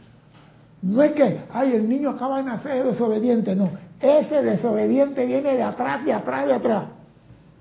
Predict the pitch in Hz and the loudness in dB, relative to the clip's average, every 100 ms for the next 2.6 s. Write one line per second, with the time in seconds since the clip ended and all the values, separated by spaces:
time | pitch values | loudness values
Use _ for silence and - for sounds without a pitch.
0 | - - - - - 202 214 - 254 262 | -20 -20 -20 -12 -2 0 0 2 2 4
1 | 277 247 269 277 247 202 180 175 240 254 | 2 4 4 4 0 -2 0 0 0 -2
2 | 240 214 196 226 240 | -4 0 2 2 2